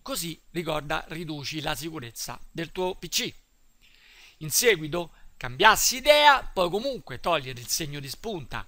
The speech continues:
oppure tramite il pulsante rimuovi togliere le autorizzazioni a quel dato programma, in modo che bloccherai le sue comunicazioni all'interno della rete a cui sei connesso.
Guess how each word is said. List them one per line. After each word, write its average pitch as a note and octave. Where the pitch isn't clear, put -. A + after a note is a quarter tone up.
oppure G#3+
tramite E3+
il -
pulsante D#3
rimuovi C#4
togliere C#3
le G3+
autorizzazioni F3+
a D#3
quel F3+
dato E3
programma, F3
in E3
modo F#3+
che F#3
bloccherai A#3
le A3
sue G#3+
comunicazioni F#3+
all'interno E3
della D#3+
rete D3+
a C#3+
cui D#3
sei D3
connesso. B2